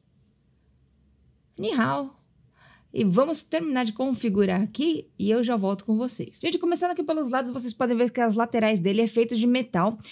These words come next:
Nesse caso aqui, ó, essa cor que eu comprei, ele vem com esse metal meio azulado e ele tem bastante brilho, ó.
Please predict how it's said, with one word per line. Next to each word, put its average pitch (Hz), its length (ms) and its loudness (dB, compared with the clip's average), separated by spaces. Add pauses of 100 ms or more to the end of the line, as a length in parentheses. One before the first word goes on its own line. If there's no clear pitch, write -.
(280)
Nesse 392 560 4
caso 190 320 2
aqui, 247 320 0
ó, 165 220 4
essa 254 240 0
cor 214 200 0
que 196 60 -2
eu 175 60 0
comprei, 185 360 4
ele 240 200 4
vem 247 260 2
com 262 100 -4
esse 233 180 2
metal 220 420 2
meio 214 240 6
azulado 185 760 2 (300)
e 247 120 0
ele 262 300 4
tem 285 380 0
bastante 285 440 0
brilho, 214 400 2
ó. 147 180 -2